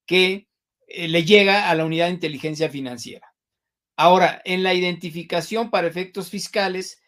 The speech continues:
la información le llega directamente al sat para el análisis del propio sat, es decir, no es información que se va a ir a la unidad de inteligencia financiera.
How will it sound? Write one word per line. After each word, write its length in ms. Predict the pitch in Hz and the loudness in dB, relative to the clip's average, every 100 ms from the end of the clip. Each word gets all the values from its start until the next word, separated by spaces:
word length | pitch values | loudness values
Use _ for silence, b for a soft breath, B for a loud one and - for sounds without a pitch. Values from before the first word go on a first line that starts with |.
| _ _ _ - | _ _ _ -14
la 600 | 165 170 156 151 - _ | -4 -2 0 -2 -8 _
información 880 | 156 170 165 160 170 170 160 - 208 | -14 -10 -6 0 0 2 -2 0 0
le 120 | 202 | 0
llega 280 | 170 196 196 | -2 0 0
directamente 720 | 165 165 185 196 180 185 190 | -2 -2 -4 -6 -6 -6 -4
al 120 | 190 | -4
sat 320 | 190 220 196 202 _ _ _ _ | -2 0 -2 -4 _ _ _ _
para 500 | - 185 190 196 214 | 6 6 6 0 -4
el 220 | - 160 156 | -6 -4 -4
análisis 640 | 160 185 214 208 202 175 | -4 -4 -4 -6 -8 -8
del 240 | 156 147 | -10 -10
propio 380 | - 185 185 185 | -8 -6 -4 -6
sat, 320 | 165 190 165 _ | -4 -4 -6 _
es 140 | - 151 | -18 -14
decir, 320 | 165 - 185 | -10 -8 -6
no 100 | 202 | -6
es 140 | 202 | -6
información 720 | 208 175 165 156 151 180 190 b b - | -6 -4 -4 -6 -6 -6 -6 b b -14
que 80 | |
se 160 | 147 165 | -8 -4
va 120 | 175 | 2
a 80 | 185 | 2
ir 180 | 190 190 | 2 0
a 60 | |
la 100 | 170 | -2
unidad 260 | 156 151 156 | -2 -4 -4
de 60 | 165 | -4
inteligencia 640 | 160 139 135 151 143 151 | -6 -12 -12 -14 -12 -12
financiera. 680 | 156 151 147 143 165 - | -12 -14 -14 -10 -8 -10